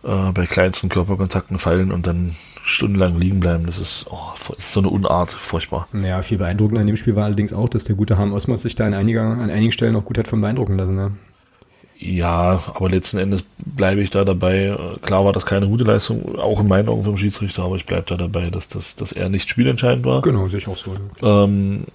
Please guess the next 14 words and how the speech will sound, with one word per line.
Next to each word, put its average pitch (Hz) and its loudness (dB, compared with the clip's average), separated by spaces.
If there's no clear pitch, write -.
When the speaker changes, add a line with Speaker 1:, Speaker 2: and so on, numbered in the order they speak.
Speaker 1:
und 92 0
von 87 0
daher, 82 4
äh, 80 -2
kann - -2
ich 82 0
da, 80 2
finde 87 -2
ich - -6
das - -4
eigentlich 85 0
gar 85 0
nicht 82 -4
so 85 -2